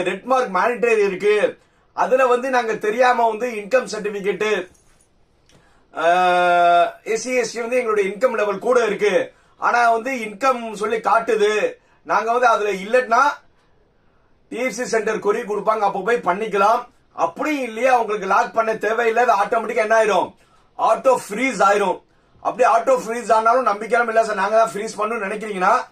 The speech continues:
ஒன்னும் பிரச்சனை இல்ல, ஒரு வெள்ளை பேப்பர் எடுங்க, "I am not eligible for the post matric scholarship" ஏதோ ஒண்ணு. ஏன்னா அந்த இடத்துல வந்து நீங்க அப்லோட் பண்ணாதானே லாக் ஆகும். ஒரு ஒயிட் பேப்பர்ல வந்து,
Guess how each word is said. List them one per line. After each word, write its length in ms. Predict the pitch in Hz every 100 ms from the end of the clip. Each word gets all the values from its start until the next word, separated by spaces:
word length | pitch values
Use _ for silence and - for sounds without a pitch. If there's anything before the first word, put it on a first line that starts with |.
| _ _ _ _ 175
ஒன்னும் 420 | 196 240 277 -
பிரச்சனை 360 | 233 - 214
இல்ல, 220 | 180 156 -
ஒரு 180 | 156 185
வெள்ளை 260 | 196 262
பேப்பர் 260 | 254 220 208
எடுங்க, 320 | 190 196 240 - _ _ _ _ _ _ _ _ - _
"I 260 | 196 190 214
am 160 | 214
not 220 | 226 247
eligible 440 | 214 208 220 208 208
for 220 | 180 202
the 80 | 147
post 320 | 196 220 190
matric 200 | 196 202 -
scholarship" 520 | 190 190 - 196 156 _ _ _ _ _ _ _ _ _ _
ஏதோ 340 | 151 190 277 254
ஒண்ணு. 80 |
ஏன்னா 220 | 196 202 269 294 - _ _ _
அந்த 360 | 165 202 214 220
இடத்துல 280 | 262 285
வந்து 220 | 247 240 269
நீங்க 180 | 247
அப்லோட் 380 | 220 - 277 262
பண்ணாதானே 440 | 208 208 226 262 247
லாக் 240 | 226 226
ஆகும். 420 | 214 196 233 - _ _ -
ஒரு 260 | 233 247
ஒயிட் 300 | 214 294 294
பேப்பர்ல 280 | 269 262 262
வந்து, 560 | 254 247 285 294 277